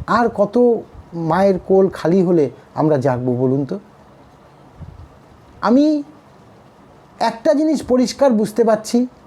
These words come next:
যে এই রাজ্যে কেন্দ্রের কোনো উৎসাহ নেই।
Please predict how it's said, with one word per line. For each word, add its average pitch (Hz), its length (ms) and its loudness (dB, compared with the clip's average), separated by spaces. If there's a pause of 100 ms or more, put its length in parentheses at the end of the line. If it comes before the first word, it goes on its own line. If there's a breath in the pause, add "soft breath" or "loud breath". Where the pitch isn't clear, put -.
(220)
যে 185 340 0 (640)
এই 233 200 4
রাজ্যে 185 580 2 (840)
কেন্দ্রের 247 500 2
কোনো 233 300 2
উৎসাহ 226 500 0
নেই। 226 380 0